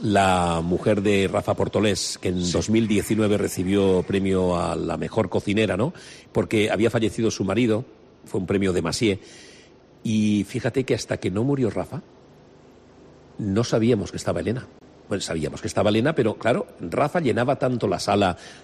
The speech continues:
Speaker 1: de Massieu, tal, no sé cuántos. Era, era un hombre tan dinámico que él iba a comprar a la lonja, que Elena estaba no en un segundo plano.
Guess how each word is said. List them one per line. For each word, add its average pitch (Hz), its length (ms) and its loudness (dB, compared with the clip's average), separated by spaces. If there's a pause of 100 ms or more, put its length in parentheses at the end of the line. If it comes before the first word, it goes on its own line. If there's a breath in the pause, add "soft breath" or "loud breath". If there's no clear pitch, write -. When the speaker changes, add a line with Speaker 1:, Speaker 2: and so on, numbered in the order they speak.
(100)
Speaker 1:
de 85 100 -8
Massieu, 147 680 -4
tal, 147 360 -6
no 107 80 -6
sé - 140 -8
cuántos. 147 480 0
Era, 127 240 4
era 120 140 2
un 143 120 2
hombre 120 260 2
tan 135 220 0
dinámico 107 440 0
que - 100 -4
él 113 80 2
iba 113 140 2
a 104 40 -2
comprar 104 320 -2
a 98 80 0
la 95 60 0
lonja, 123 320 -2 (500 loud breath)
que 120 80 0
Elena 123 240 2
estaba 151 320 -2
no 151 140 2
en 165 80 0
un 160 100 0
segundo 151 360 -2
plano. 135 300 -6